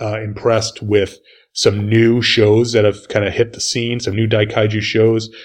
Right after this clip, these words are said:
Uh, I've hyped some of these up on Twitter. I've talked about some of them here.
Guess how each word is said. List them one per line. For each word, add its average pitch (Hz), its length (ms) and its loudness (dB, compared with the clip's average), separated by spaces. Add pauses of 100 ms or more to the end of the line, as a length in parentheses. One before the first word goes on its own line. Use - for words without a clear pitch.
(160)
Uh, 90 140 -2
I've 90 160 0
hyped 113 200 0
some 113 220 -2
of 107 60 0
these 104 200 0
up 104 180 0
on 98 180 -2
Twitter. 110 380 2
I've 98 120 0
talked 107 200 -2
about 104 120 0
some 107 140 -4
of 101 40 -2
them 95 120 -6
here. 104 340 0